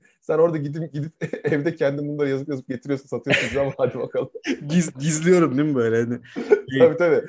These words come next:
Speaker 2: kendimi
Speaker 1: Tutmazsa,
Speaker 2: açığa çıkarmak
Speaker 1: tutmazsa diye bir açık kapı bırakıyorsun değil mi? Bir
Speaker 2: Bak, yok,
Speaker 1: yerde
Speaker 2: geçen
Speaker 1: duydum.
Speaker 2: seferkini kabul ettim, o benim. Onda, onda sıkıntı
Speaker 1: <laughs>
Speaker 2: yok yani de.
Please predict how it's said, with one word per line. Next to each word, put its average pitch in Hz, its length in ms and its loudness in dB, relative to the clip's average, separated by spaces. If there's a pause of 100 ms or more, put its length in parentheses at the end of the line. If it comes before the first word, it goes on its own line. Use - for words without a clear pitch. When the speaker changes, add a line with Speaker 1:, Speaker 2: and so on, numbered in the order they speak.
(160)
Speaker 2:
kendimi 139 220 6
Speaker 1:
Tutmazsa, 151 380 4
Speaker 2:
açığa 170 60 -2
çıkarmak 147 380 4
Speaker 1:
tutmazsa 180 420 4
diye 196 100 4
bir 180 60 4
açık 165 220 4
kapı 175 220 0
bırakıyorsun 131 440 -2
değil - 120 -4
mi? 113 60 -2
Bir 113 60 -10
Speaker 2:
Bak, 143 80 2
yok, 175 100 6
Speaker 1:
yerde 170 140 4
Speaker 2:
geçen 147 180 -2
Speaker 1:
duydum. 220 140 4
Speaker 2:
seferkini 226 520 0
kabul 208 240 0
ettim, 196 260 -2
o 147 140 -4
benim. 156 240 -4
Onda, 139 340 -4
onda 139 320 -4
sıkıntı 131 360 -8
Speaker 1:
<laughs> - 0 -
Speaker 2:
yok 135 180 -2
yani 139 320 -2
de. 165 140 -4